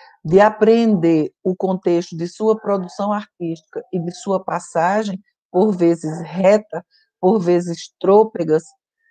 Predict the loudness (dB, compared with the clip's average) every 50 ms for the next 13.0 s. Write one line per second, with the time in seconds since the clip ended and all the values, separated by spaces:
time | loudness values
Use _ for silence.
0 | _ _ _ _ _ _ _ _ 2 2 4 6 6 6 6 6 4 2 0 -2
1 | -4 -4 -2 -2 -2 -2 -2 -2 -4 -6 -6 -8 _ -10 -10 -10 -10 _ -10 -6
2 | -6 -4 -4 -6 -8 -10 -16 _ _ _ _ _ _ _ _ _ -4 0 2 4
3 | 4 4 4 2 0 -2 -8 -8 -8 -6 -4 -4 -2 -2 -2 -2 -4 -6 -10 -18
4 | -20 _ _ _ 0 2 4 4 4 4 2 2 2 2 2 0 0 -2 -2 -2
5 | -4 -6 -6 -8 -8 -2 0 2 4 4 4 4 2 0 -2 -8 -10 -10 -12 -18
6 | -20 -20 _ _ _ _ _ 2 2 4 4 2 0 -2 0 0 0 2 2 0
7 | -2 -2 -4 -6 -6 -6 -6 -8 -8 -6 -6 -6 -6 -8 -10 -14 -14 -14 -14 -14
8 | -14 -16 -20 -20 _ _ _ _ _ _ _ _ _ _ _ _ _ _ _ _
9 | _ _ _ -14 0 2 2 2 2 0 -4 -4 -4 -4 -6 -2 2 2 4 4
10 | 2 0 -4 -6 -4 -4 -4 -4 -6 -8 -12 -6 -6 -6 -4 -6 -10 -14 _ _
11 | -20 -20 -20 -20 _ _ _ 2 2 2 2 2 -2 -2 -2 -2 0 0 -4 -6
12 | -6 -10 -14 -18 -20 -20 _ _ _ _ _ _ _ _ -4 0 0 0 0